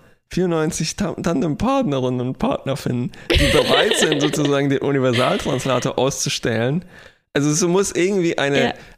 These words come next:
Speaker 1: ein absurdes Hobby sein von Leuten, die halt so, eigentlich wahrscheinlich noch so obskure Wissenschaft, ne? Die Sprachforschung in Zeiten des Universaltranslators.
Speaker 2: Ja.
Speaker 1: Nee,
Speaker 2: Stimmt.
Speaker 1: stimmt gar nicht, ja, aber, ähm,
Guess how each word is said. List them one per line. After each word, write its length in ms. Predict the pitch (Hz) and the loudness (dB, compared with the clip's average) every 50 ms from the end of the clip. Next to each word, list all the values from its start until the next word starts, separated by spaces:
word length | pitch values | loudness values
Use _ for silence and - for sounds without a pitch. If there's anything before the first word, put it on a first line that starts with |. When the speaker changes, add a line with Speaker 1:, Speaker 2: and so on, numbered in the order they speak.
| _ - | _ -4
Speaker 1:
ein 160 | 135 135 127 | -2 -2 -2
absurdes 720 | - 131 131 127 131 151 202 220 202 175 - - - - | -2 -2 -2 0 2 2 2 4 2 0 0 -2 -2 -2
Hobby 240 | - - 277 247 196 | 0 2 4 4 4
sein 440 | 131 120 135 120 - 123 131 139 147 | 2 2 0 0 0 -2 -2 -2 -2
von 180 | - - 135 | -2 -2 0
Leuten, 500 | 127 127 131 143 160 196 196 175 160 151 | 0 2 2 0 0 -2 -2 -4 -4 -4
die 180 | 143 151 147 156 | -2 -2 -2 0
halt 220 | 151 131 135 135 | 0 0 -2 -2
so, 460 | - 151 139 135 131 131 127 131 - - - - - _ _ _ _ _ _ _ _ _ _ _ | -2 0 0 2 2 2 0 -2 -6 -12 -20 -20 -20 _ _ _ _ _ _ _ _ _ _ _
eigentlich 340 | - 120 151 180 185 170 - - 127 151 139 - 160 | -6 -2 0 0 0 0 -2 -4 -6 -8 -6 -4 -4
wahrscheinlich 380 | 160 156 - 156 165 180 175 175 | -2 0 0 0 0 2 2 2
noch 120 | 165 151 | 0 0
so 140 | - - - | 0 -2 -2
obskure 640 | 151 - - - - - 185 240 190 185 156 127 | -2 -2 -4 -6 -4 -4 -2 -2 0 0 0 0
Wissenschaft, 640 | 147 196 - - 320 - - - - - 170 - - - | 0 0 0 0 0 0 0 0 -2 -2 -4 -4 -4 -2
ne? 280 | 120 127 151 175 - 139 | -2 0 0 0 0 0
Die 240 | 131 135 135 135 127 | 0 0 0 0 -2
Sprachforschung 880 | - - - 127 120 123 143 - - - 233 247 - 131 - - 131 120 | -2 -2 -2 0 0 0 -2 -2 -4 -4 -4 -2 -2 -2 -2 -2 -2 -2
in 120 | 135 131 | -2 -2
Zeiten 400 | - - 123 120 127 131 - 139 | -2 0 0 0 0 0 0 -2
des 180 | 123 117 - - | -2 -2 -2 -2
Universaltranslators. 1400 | 139 135 131 123 123 117 117 117 117 120 127 - - - 117 113 - - - - - - 117 - - - - - - _ _ _ _ _ - - - | 0 0 2 2 0 0 0 0 0 0 0 0 -2 -2 -2 0 0 0 0 0 -2 -2 -2 -2 -2 -4 -6 -10 -16 _ _ _ _ _ -16 -14 -4
Speaker 2:
Ja. 60 | 175 | 0
Speaker 1:
Nee, 240 | 165 175 190 185 175 | 2 2 4 4 4
Speaker 2:
Stimmt. 180 | 151 240 110 208 | 2 2 2 2
Speaker 1:
stimmt 260 | - 170 160 - - | 2 2 2 2 2
gar 200 | - 110 110 113 | 0 2 2 2
nicht, 180 | 110 110 - | 0 -2 -2
ja, 300 | - - 120 113 113 117 | -2 0 0 0 0 0
aber, 420 | - 117 117 117 113 110 110 107 107 110 | 0 0 2 2 2 2 0 0 -2 -4
ähm, 220 | 113 107 107 110 | -2 -2 -2 -4